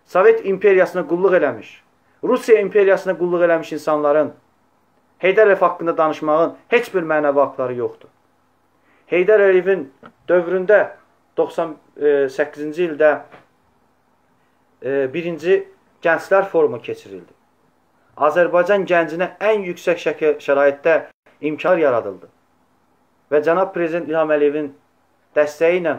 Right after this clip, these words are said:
Azərbaycan gənclərinin müxtəlif yerlərdə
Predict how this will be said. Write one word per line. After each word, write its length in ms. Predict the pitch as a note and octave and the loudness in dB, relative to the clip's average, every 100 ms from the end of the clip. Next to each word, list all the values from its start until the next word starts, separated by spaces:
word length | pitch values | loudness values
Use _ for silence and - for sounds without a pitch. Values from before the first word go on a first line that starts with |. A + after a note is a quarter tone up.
| C3 | -4
Azərbaycan 480 | C3+ C#3 C3+ D#3 D3 | -2 -2 -2 -2 -2
gənclərinin 680 | C#3 C3 C#3 C3 C#3 E3 C3+ _ _ _ _ _ _ _ _ _ _ _ _ - | -2 -2 -2 -2 -2 -6 -10 _ _ _ _ _ _ _ _ _ _ _ _ -18
müxtəlif 460 | C#3 E3+ E3+ G3 F3 | -8 -2 0 0 0
yerlərdə 520 | D#3 D3+ D3 C#3+ D#3+ | 0 2 0 2 0